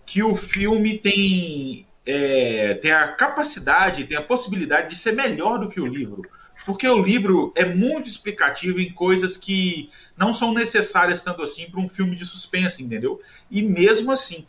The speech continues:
quando nós começamos a assistir o filme, a gente assistiu meia hora e abandonou. Falamos, não. É, eu, eu achei que foi engraçado porque a gente tava assistindo, né? Aí Rafa, com meia hora de filme, falou: Amor, é, se você quiser assistir,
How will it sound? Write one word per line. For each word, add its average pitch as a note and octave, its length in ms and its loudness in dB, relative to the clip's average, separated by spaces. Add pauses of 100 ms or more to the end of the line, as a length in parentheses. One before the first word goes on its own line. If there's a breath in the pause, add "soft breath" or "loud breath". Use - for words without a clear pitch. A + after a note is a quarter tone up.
(240 soft breath)
quando E3 200 -4
nós D#3+ 260 -2
começamos C4+ 680 2
a A3 60 6
assistir F#3 200 2
o F#3+ 60 2
filme, G3 180 0
a F#3 40 6
gente G3 180 2
assistiu G#3+ 220 -2
meia C4 300 4
hora A#3 300 2 (180)
e D3+ 60 0
abandonou. D3+ 560 0
Falamos, B2 280 -2
não. C#3+ 460 0 (280 soft breath)
É, C3+ 260 2
eu, D3+ 60 4 (120)
eu D#3+ 360 2
achei F#3 240 2
que F#3 80 -6
foi F#3+ 100 2
engraçado F3 680 0
porque F#3+ 500 0 (280 loud breath)
a C3+ 80 -2
gente D3 260 -6
tava D#3+ 240 2
assistindo, G3+ 680 -4
né? G#3 220 -4 (260 soft breath)
Aí E3 160 0
Rafa, E3+ 480 2
com F#3 160 -6
meia A3+ 200 0
hora G#3+ 100 0
de F3+ 80 -6
filme, F#3+ 140 -2
falou: D#3+ 440 -2 (320 soft breath)
Amor, F3 520 2 (360)
é, C#3+ 360 0
se D3 100 -8
você G#3 140 2
quiser F#3+ 180 2
assistir, F3 640 -4